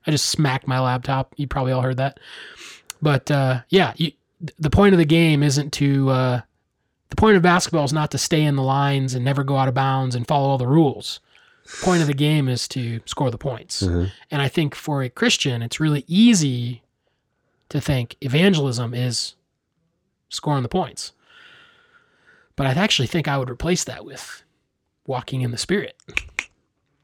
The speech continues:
Speaker 1: Because if you walk in the Spirit, you're gonna be doing all those other things.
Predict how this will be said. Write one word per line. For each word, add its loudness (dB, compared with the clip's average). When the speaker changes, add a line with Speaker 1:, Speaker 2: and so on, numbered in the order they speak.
Speaker 1:
Because -2
if -2
you 2
walk 2
in -2
the -2
Spirit, 0
you're -4
gonna -4
be -6
doing -2
all -18
those -8
other -6
things. -18